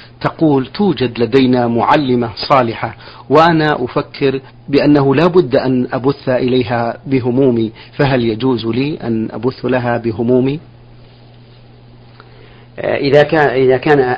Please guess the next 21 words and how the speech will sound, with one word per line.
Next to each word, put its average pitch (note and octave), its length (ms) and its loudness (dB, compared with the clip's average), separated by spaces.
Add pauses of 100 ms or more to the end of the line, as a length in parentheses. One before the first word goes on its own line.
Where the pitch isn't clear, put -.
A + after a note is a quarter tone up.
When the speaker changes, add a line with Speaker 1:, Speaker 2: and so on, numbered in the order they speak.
(140)
Speaker 2:
هذا B2 320 0
البث C3 420 -2
ليس B2+ 260 -4
فيه A2 260 -4
غيبة A#2 340 -2
لأحد A#2+ 460 -4 (1700)
ف-، - 160 -10
فلا D#3 240 2
بأس، - 360 -4 (880)
لكن C3+ 560 2
بشرط B2+ 380 -4 (840)
أن B2 160 -4
تكون B2+ 400 0 (600)
هذه B2+ 260 0
المعلمة، A2+ 600 -4 (240)
آه، A#2+ 40 -2
هذه A#2+ 220 -2
المعلمة A2+ 800 -6 (460)
أمينة B2 460 -2 (1800)
تؤمن C#3 340 2
عاقبتها. A#2 640 -4